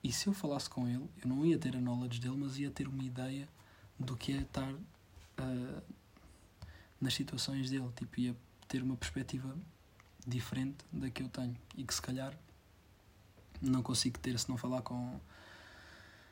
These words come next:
e que se calhar não vou ter se não aproveitar essa oportunidade. Obviamente que eu não lhe falei do meu podcast, eu não cheguei lá ao pé do gajo, tipo, "Olha,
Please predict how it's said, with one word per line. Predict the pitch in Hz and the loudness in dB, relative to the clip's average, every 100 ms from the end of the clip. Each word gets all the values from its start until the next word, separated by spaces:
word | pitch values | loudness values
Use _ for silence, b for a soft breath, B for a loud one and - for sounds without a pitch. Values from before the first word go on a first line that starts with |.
| B B - - - | B B -20 -18 -6
e | 151 170 | -2 0
que | 123 | 0
se | - | 2
calhar | 139 139 | 4 4
não | 143 | 4
vou | 139 143 | 4 2
ter | - 139 135 | 4 4 2
se | - | -2
não | 135 131 | 0 0
aproveitar | 123 131 131 127 | -2 -2 0 0
essa | 127 127 | 0 -4
oportunidade. | 123 - 127 127 117 117 - - | -4 0 4 6 4 2 -6 -2
Obviamente | 120 120 120 117 | 2 6 6 6
que | 117 | 4
eu | |
não | 117 | 2
lhe | 113 | 2
falei | - 117 117 117 - - | 2 2 2 0 -4 -4
do | - 127 | -2 2
meu | 123 113 | 4 4
podcast, | 117 117 - 117 - | 4 2 2 0 0
eu | 113 | -2
não | |
cheguei | 104 - | -2 -2
lá | - | -4
ao | - | -4
pé | 127 | -2
do | 123 | 0
gajo, | 123 117 | 0 -2
tipo, | - - - - - | -4 -4 -4 -4 0
"Olha, | 131 117 | 2 2